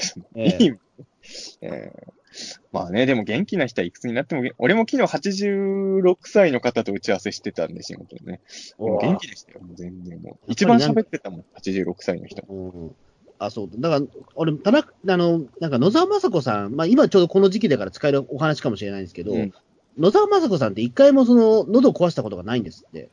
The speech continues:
Speaker 2: え、すごいね。
Speaker 1: あの、今までその喉を壊して声が出なくなったってこと、一-、その声優人生って一度もなくて、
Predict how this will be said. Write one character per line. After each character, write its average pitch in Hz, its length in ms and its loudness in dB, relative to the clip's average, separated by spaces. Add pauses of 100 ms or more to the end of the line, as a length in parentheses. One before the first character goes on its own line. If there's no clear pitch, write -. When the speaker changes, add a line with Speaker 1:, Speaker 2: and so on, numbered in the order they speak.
(120)
Speaker 2:
え、 147 180 -2 (440)
す - 200 -14
ご - 80 -18 (120)
い - 40 -18 (220)
ね。 120 160 -8
Speaker 1:
あ 127 120 0
の、 120 280 -2
今 226 220 4
ま 269 100 8
で 185 60 2
そ 139 120 -4
の 120 80 2
喉 196 260 4
を 131 60 2
壊 147 220 0
し - 40 -10
て 135 60 -12
声 196 180 4
が 139 100 2
出 156 100 2
な 160 60 2
く 139 60 -2
な 117 80 -2
っ - 20 -10
た 117 80 -10
っ - 20 -14
て 107 60 -12
こ 95 100 -12
と、 95 80 -8
一-、 - 200 -14 (380)
そ 143 120 -4
の 135 40 -2
声 226 120 2
優 262 180 6
人 240 180 6
生 151 120 2
っ 113 40 -2
て - 100 -10
一 127 200 -10
度 233 80 6
も 220 80 4
な 214 120 2
く - 80 -14
て、 98 400 -6